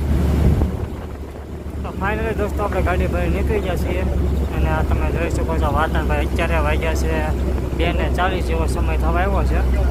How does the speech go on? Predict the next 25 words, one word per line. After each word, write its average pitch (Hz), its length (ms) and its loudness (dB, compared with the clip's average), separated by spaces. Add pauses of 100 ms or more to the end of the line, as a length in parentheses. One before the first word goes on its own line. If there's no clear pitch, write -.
(960)
અને - 220 2 (720)
ઘાટીઓ 175 380 2
આવશે 196 280 -2
હમણાં 165 220 -4
તમને 156 240 -6
બતાવીએ. 160 420 -4 (800)
વાતાવરણ 170 400 0
જુઓ 180 120 2
ને 165 80 0
આ 165 100 4
બાજુ 175 240 0 (100)
વધારે 170 340 2 (180)
ઘઉં 185 200 0 (160)
અને 165 180 -4 (640)
મકાઈની 160 580 2
વધારે 170 340 2 (600)
પાક 180 180 4 (120)
જોવા 180 240 2
મળે. 165 260 2 (1400)
અને - 160 2 (200)
ભાઈ 147 180 2
હવે 156 100 2
અહીંથી - 380 0 (420)
શરૂ 135 260 2
થશે - 280 4